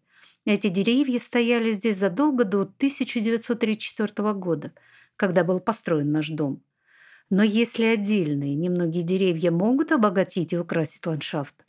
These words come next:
то сотни тысяч превращают его в зеленую пустыню. Так происходит в Бранденбурге, где под однообразными рядами сосен практически ничего больше не растет.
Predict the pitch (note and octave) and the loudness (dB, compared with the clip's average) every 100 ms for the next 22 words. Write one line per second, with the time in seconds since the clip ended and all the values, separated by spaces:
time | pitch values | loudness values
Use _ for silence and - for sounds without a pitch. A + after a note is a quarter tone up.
0 | _ _ _ - G#3 - G3 F#3+ F3 E3 | _ _ _ 0 0 2 0 0 -2 0
1 | B3+ C4 D3 - - E3 E3+ D#3+ - A3+ | -2 -2 -12 -10 -4 -2 0 -2 0 2
2 | B3+ - E3 D#3 D3 F#3 D#3 D#3+ G3+ A3+ | 0 -2 -4 -2 -2 0 2 2 2 2
3 | A#3 A3 A3+ G#3 - - G#3 F#3+ D3 B2 | 0 -2 -4 -6 -10 -4 -2 -2 -4 -8
4 | _ _ - - - _ - G3+ - G3+ | _ _ -20 -18 -20 _ -2 -2 0 0
5 | G3 - G#3+ F#3+ F#3 G#3+ F#3 G3+ G3+ G3+ | -2 -2 -2 -2 -2 0 0 0 0 0
6 | E3 D#3+ D3+ C#3+ _ - - - F3+ F#3+ | -4 -6 -18 -20 _ -14 -10 -2 0 2
7 | F#3+ E3 F#3 F3+ A3 A3 G#3 D3 D#3 D#3 | 0 2 2 2 2 2 0 0 0 0
8 | E3 D#3+ E3 D#3 D3+ - C#4 - D3 D3 | 0 0 0 0 -2 -4 -4 -4 -8 -8
9 | _ _ F#3+ - C4+ - - B3+ B3 A#3 | _ _ -10 -6 -6 -6 -4 0 0 0
10 | A#3+ A3 A3 - G#3+ G#3+ G#3+ - D#3+ D#3 | -4 -2 -2 -2 -2 -2 -4 -6 -10 -10